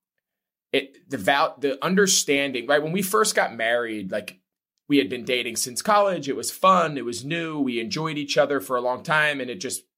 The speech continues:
that was the next step. But, like, you don't really understand how important that partnership is until, like, your world is completely upside down and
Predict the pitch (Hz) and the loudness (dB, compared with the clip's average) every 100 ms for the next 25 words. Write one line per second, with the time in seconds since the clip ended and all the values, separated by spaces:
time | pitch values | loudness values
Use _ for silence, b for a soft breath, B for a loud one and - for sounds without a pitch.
0 | _ 113 110 - 135 135 - - 180 - | _ 0 0 -6 -2 -2 0 4 2 2
1 | 117 127 - b b b b b - 135 | -6 -8 -10 b b b b b -4 -2
2 | - 170 208 - 127 120 135 143 139 139 | 4 6 4 -2 -14 -2 2 4 2 -2
3 | 123 127 123 120 - 117 113 110 107 98 | -6 -4 -4 -2 -2 -2 -2 -4 -6 -12
4 | _ _ _ - 113 117 120 95 - - | _ _ _ -4 0 0 -2 -8 -20 -8
5 | 107 110 127 131 - _ _ _ _ 107 | -4 -4 -4 -8 -14 _ _ _ _ -2
6 | 104 - 107 - 87 - - - - - | -2 -6 -6 -6 -10 -10 -10 -14 -20 -14
7 | - - _ _ _ _ _ _ 113 92 | -12 -12 _ _ _ _ _ _ -8 -4
8 | 135 123 113 104 110 101 - - 104 95 | 4 4 4 0 -6 -8 -10 -10 -6 -6
9 | 101 98 95 92 - 95 92 101 92 90 | -4 -6 -6 -10 -8 -12 -12 -12 -8 -6
10 | - 95 92 92 92 117 139 - 107 95 | -4 -4 -4 -4 -2 -2 -2 -6 -10 -10